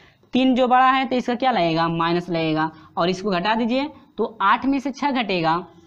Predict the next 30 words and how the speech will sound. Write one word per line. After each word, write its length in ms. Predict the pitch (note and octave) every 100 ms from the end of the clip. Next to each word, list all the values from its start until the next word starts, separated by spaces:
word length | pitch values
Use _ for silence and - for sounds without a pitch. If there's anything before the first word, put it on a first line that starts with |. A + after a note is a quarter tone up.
| D#3+
दो 180 | F3 A#3+
होगा 220 | B3 B3
कि 120 | B3+
नहीं, 180 | A3+ E3+
और 200 | F#3 F#3
आठ 240 | F#3 A3+
बड़ा 200 | A3+ B3
है 120 | B3 A#3+
तो 100 | A3+
प्लस 260 | B3+ C#4 C4+
है, 180 | B3+
तो 80 | G#3+
प्लस 260 | F3+ F3 F#3
लगेगा 320 | F#3 A3 A3+
ही, 140 | A#3 A#3+ - - F3
और 80 | D#3
माइनस 340 | D#3 E3 E3 A3+
एक, 260 | B3+ C4+ - _ D3+
और 100 | C#3+
माइनस 360 | D3+ E3 E3+
एक 120 | A3+ A#3
से 100 | G#3+
दो 140 | G#3+
में 120 | G#3
गुणा 160 | G3 E3
माइनस 320 | D3+ D3 D#3
क्या, 200 | - A#2+ - _ - _ _ _ _ _ _ _ _ _ -
ठीक 120 | A3 B3
है, 80 |
यानी 440 | C#4+ - _ F#3+